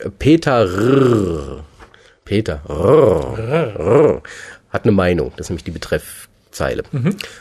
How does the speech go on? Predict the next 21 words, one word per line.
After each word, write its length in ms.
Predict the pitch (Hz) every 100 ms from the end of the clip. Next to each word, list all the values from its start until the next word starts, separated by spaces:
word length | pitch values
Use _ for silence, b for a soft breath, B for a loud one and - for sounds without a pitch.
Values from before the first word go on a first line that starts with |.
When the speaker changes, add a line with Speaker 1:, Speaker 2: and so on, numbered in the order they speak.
| B _ _
Speaker 1:
Hallo, 400 | - 110 101 80
Raphael, 680 | - - - 90 139 143 254 - -
Kolja 360 | - 139 226 -
und 340 | 185 277 - 123
der 140 | 117
wahrscheinlich 500 | 120 - 160 156 -
nicht 260 | 190 - -
anwesende 500 | 113 110 110 120 160
Harald. 320 | 156 87 - -
Speaker 2:
Genau. 300 | 190 254 110 - -
Speaker 1:
Ja, 80 | 85
Mann, 260 | 85 90 95 - -
er 60 | -
hat 80 |
eine 80 | 104
Kamera 280 | 98 180 127
installiert. 480 | 131 - 208 202 202
<laughs> 1200 | 208 180 - 160 - - 151 123 98 - _ _
Oder 260 | - 135 165
er 240 | 113 113
hat 320 | 117 - -